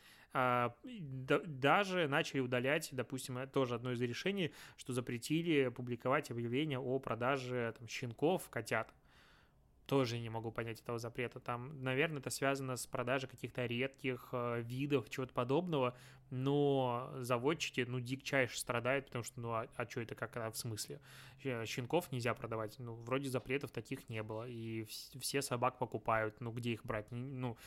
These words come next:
на улице можно брать, но н-, не у всех есть, а, такая потребность, допустим.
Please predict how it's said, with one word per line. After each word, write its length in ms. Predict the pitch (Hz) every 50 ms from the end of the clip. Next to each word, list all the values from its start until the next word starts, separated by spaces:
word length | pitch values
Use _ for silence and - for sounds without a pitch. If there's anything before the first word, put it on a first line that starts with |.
| - - - -
на 120 | - 127 123
улице 360 | 127 131 123 120 - - 123
можно 300 | 123 160 220 240 226 175
брать, 240 | 135 127 117 107 -
но 240 | 123 123 127 127
н-, 520 | 120 117 120 123 135 143 143 139 131 131 127
не 100 | 131 131
у 60 | 127
всех 280 | - - 143 151 147 -
есть, 320 | 127 127 131 - - - - - - 123 117 -
а, 580 | - 127 120 117 117 113 113 113 113 113 113 110 113
такая 280 | 120 113 - - 127
потребность, 520 | 120 - 123 - 120 113 107 113 110 107 113
допустим. 460 | 113 107 - 120 113 - - 143 139